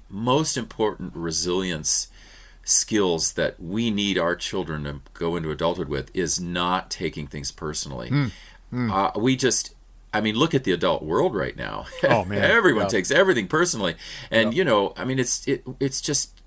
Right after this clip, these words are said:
Speaker 1: immature. Um, uh, we need to be adults, and we, our kids can start,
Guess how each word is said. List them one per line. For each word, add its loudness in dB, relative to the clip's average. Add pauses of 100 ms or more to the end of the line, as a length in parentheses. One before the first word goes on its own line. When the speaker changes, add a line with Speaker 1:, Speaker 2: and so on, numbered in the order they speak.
Speaker 1:
immature. -2 (520)
Um, 2 (200)
uh, -8
we -4
need -2
to -6
be -2
adults, 0
and -2
we, -2
our 4
kids 0
can -4
start, 0